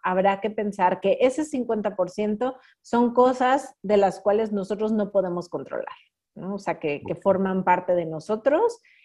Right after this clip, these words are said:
Speaker 1: y que no tenemos control, pero hay otro cincuenta por ciento,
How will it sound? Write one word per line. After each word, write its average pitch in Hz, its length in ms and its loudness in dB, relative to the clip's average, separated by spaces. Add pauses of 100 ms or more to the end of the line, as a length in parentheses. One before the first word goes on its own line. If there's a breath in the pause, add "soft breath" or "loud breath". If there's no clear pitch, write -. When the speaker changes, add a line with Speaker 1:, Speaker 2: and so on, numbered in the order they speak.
(200 soft breath)
Speaker 1:
y 190 200 2
que 190 100 4
no 185 240 2
tenemos 170 340 -2
control, 196 440 0
pero 190 180 2
hay 175 140 2
otro 208 180 -2
cincuenta 196 480 -4
por 220 160 -6
ciento, 233 600 -4